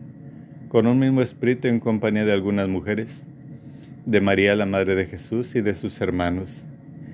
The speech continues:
Al llegar el día de Pentecostés, estaban todos reunidos en un mismo lugar. De repente,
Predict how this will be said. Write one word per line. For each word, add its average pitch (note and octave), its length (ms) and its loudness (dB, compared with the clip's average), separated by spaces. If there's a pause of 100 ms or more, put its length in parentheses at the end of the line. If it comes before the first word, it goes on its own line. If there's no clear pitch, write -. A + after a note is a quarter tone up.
(380)
Al G#2 140 2
llegar G2 320 6
el G2+ 80 0
día G2+ 100 4
de F#2+ 120 0
Pentecostés, G2 880 -4 (720)
estaban G#2+ 460 2
todos A2+ 280 4
reunidos G#2+ 500 2
en G2+ 100 0
un G2+ 160 0
mismo F#2+ 240 0
lugar. F#2 340 2 (880)
De A2+ 80 4
repente, A2 680 0